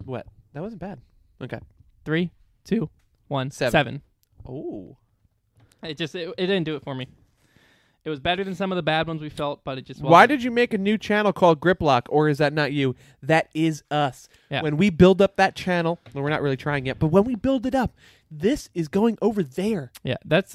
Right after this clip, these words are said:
Speaker 2: right now it's just gonna be highlights from this. Uh,
Speaker 1: Yeah.
Speaker 2: it's gonna, it's gonna be a way that we can kinda break it up so that people can consume it multiple different ways. They'll have the live stream, the
Speaker 1: But the
Speaker 2: cut
Speaker 1: live
Speaker 2: up
Speaker 1: stream will
Speaker 2: highlight-
Speaker 1: still be over there, isn't it?
Speaker 2: Yeah, but they'll have the
Speaker 1: Yeah,
Speaker 2: live
Speaker 1: yeah, yeah.
Speaker 2: stream, the cut up highlights,
Speaker 1: Yeah.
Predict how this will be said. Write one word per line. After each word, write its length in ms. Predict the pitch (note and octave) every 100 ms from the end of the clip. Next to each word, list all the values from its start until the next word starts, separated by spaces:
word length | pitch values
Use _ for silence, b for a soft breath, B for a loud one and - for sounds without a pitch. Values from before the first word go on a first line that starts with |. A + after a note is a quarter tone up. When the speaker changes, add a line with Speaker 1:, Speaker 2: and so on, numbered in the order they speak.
| -
Speaker 2:
right 220 | E3 G#3+
now 140 | G#3+ G#3
it's 80 |
just 100 | E3+
gonna 120 | F3 D#3
be 80 |
highlights 400 | C#3 D3+ D#3+ D#3+
from 140 | - D#3
this. 260 | D#3+ - -
Uh, 40 | C#3+
Speaker 1:
Yeah. 60 | C3+
Speaker 2:
it's 140 | D3
gonna, 160 | E3+ D#3+ D#3
it's 100 | E3
gonna 100 | F3
be 80 |
a 80 | E3+
way 160 | D3 D3+
that 100 | C#3+
we 100 | D3
can 80 | C3+
kinda 240 | D3 C#3
break 260 | B2+ C#3+ C#3
it 80 | C#3
up 160 | C#3
so 140 | - D#3
that 60 |
people 200 | D#3+ -
can 340 | - C#3 C3 C3 b b b b b b -
consume 400 | D3 - E3 D3+
it 80 |
multiple 300 | D3 C#3+ -
different 220 | C#3 C3 C3
ways. 240 | B2 C3
They'll 100 | C3
have 220 | B2+ C3 B2+
the 240 | B2 A#2+ -
live 320 | C#3 D#3+ E3
stream, 460 | - F#3 F3 E3+ - b b b b
the 60 | A#3
Speaker 1:
But 120 | B3+
the 40 | D#4
Speaker 2:
cut 40 | F#4+
Speaker 1:
live 80 | F4
Speaker 2:
up 60 |
Speaker 1:
stream 140 | C4 G#3+
will 60 |
Speaker 2:
highlight- 260 | D#3+ E3 E3
Speaker 1:
still 100 | F4+
be 160 | C#3 C3
over 120 | B2+
there, 180 | A#2 B2+
isn't 160 | B3
it? 120 | D#4+ _ -
Speaker 2:
Yeah, 180 | G3
but 160 | C#3 C#3
they'll 100 | D3+
have 140 | D#3
the 80 | D3
Speaker 1:
Yeah, 40 | C#3+
Speaker 2:
live 200 | D#3+ E3
Speaker 1:
yeah, 40 |
yeah. 40 | A2
Speaker 2:
stream, 300 | F3 E3 D#3+
the 80 | C#3
cut 240 | - E3
up 140 | D3
highlights, 600 | - D3 D3 C#3+ C#3+ -
Speaker 1:
Yeah. 80 | -